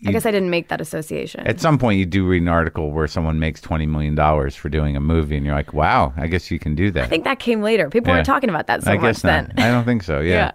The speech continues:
Speaker 2: But you knew you wanted to do stage?
Speaker 1: I did,
Speaker 2: Hmm.
Speaker 1: yes. Yeah.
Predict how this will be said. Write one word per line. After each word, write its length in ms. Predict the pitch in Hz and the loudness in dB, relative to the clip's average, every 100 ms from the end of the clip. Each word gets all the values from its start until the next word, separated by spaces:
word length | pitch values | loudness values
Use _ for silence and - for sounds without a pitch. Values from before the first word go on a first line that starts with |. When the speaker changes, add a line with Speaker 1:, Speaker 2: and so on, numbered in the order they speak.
| _ _ | _ _
Speaker 2:
But 100 | - | 0
you 140 | 123 127 | 2 4
knew 220 | 117 135 | 4 6
you 160 | 127 117 | 6 6
wanted 160 | 110 | 4
to 60 | 95 | 2
do 40 | |
stage? 580 | 95 - 107 110 123 - - _ _ _ _ _ _ | 0 2 4 4 2 -4 -14 _ _ _ _ _ _
Speaker 1:
I 240 | 190 190 185 | 2 4 2
did, 400 | 180 151 - - | 2 -2 -4 -8
Speaker 2:
Hmm. 120 | 113 104 | -2 0
Speaker 1:
yes. 280 | 71 - - _ - | -2 -8 -16 _ -10
Yeah. 180 | 165 | -10